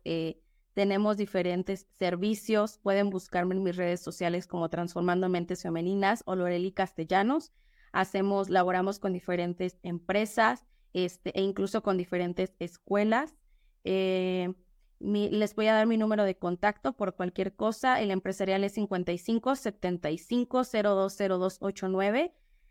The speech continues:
Eh, a lo mejor no lo necesitan directamente con la empresa, pero sí ustedes mismos, y como decía Yudiel, a veces hay que empezar con uno mismo para,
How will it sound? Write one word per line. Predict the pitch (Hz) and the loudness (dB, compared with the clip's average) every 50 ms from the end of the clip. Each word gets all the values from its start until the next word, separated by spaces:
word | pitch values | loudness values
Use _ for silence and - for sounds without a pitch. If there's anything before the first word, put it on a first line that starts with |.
| _ _ _ | _ _ _
Eh, | - 190 196 196 190 185 185 185 185 - - | -2 -2 0 0 0 0 0 -2 -4 -4 -2
a | - 214 | 0 0
lo | 214 214 | 2 2
mejor | 220 214 - 254 247 | 0 0 0 0 0
no | 247 254 247 247 | 2 2 4 4
lo | 240 233 | 2 2
necesitan | 233 208 - 202 190 - 208 - 220 220 | 0 0 -2 -6 -8 -8 -4 -2 0 2
directamente | 208 202 202 196 196 202 - 208 208 202 202 202 214 202 | 2 2 0 -2 -2 -2 -2 0 0 0 -2 -2 -6 -6
con | - 185 180 175 | -4 -4 -4 -2
la | 175 | -2
empresa, | 175 180 - - 202 208 226 220 - - 254 262 - - _ _ | -4 -4 -4 -2 0 0 0 -2 0 0 0 0 0 -2 _ _
pero | - 202 190 196 196 | -2 0 0 0 -4
sí | 196 - 233 233 | -4 -2 0 0
ustedes | 240 226 233 - - 226 220 214 214 214 - | 0 0 -2 -2 0 2 2 2 0 0 0
mismos, | 214 214 220 214 240 240 254 262 - | 0 0 0 0 2 2 2 2 0
y | 208 | -6
como | - - 185 185 180 | -4 -2 0 0 0
decía | 180 180 - 202 190 | 0 0 0 0 0
Yudiel, | 190 190 190 190 190 196 208 226 - _ _ _ _ _ _ _ | 2 2 2 2 2 2 0 -2 -8 _ _ _ _ _ _ _
a | - - 190 | 0 2 4
veces | 185 196 196 - 208 202 | 4 2 2 0 0 0
hay | 214 190 190 | 0 -2 0
que | - 208 | 0 -2
empezar | 202 190 185 175 - 185 - - | 0 0 -2 -2 -2 -2 -2 -2
con | - 190 190 | -2 -2 0
uno | 185 190 190 185 185 | 0 0 0 0 0
mismo | 190 190 190 - 208 190 190 - | -2 -2 -4 -4 -4 -4 -4 -4
para, | - 175 165 156 160 151 156 - | -4 -2 -2 -2 -2 -2 -6 -10